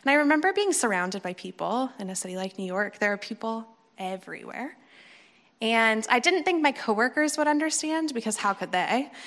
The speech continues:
And then I didn't think the Christians I knew in my life would understand, because how would they? And so I just felt myself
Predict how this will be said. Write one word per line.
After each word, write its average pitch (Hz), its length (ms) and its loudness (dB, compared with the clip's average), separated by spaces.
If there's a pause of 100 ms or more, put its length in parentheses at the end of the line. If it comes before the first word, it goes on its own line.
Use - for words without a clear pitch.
(120)
And 247 120 4
then 254 120 4
I 247 80 6
didn't 311 220 0
think 294 180 2
the 240 80 0
Christians 269 420 2
I 285 80 4
knew 294 120 4
in 285 100 4
my 269 120 2
life 277 320 2
would 277 100 0
understand, 285 580 2
because 214 300 -2
how 214 260 0
would 180 160 -2
they? 170 260 0 (420)
And 247 120 -2
so 277 100 4
I 277 140 8
just - 360 4 (140)
felt 220 380 4
myself 196 580 2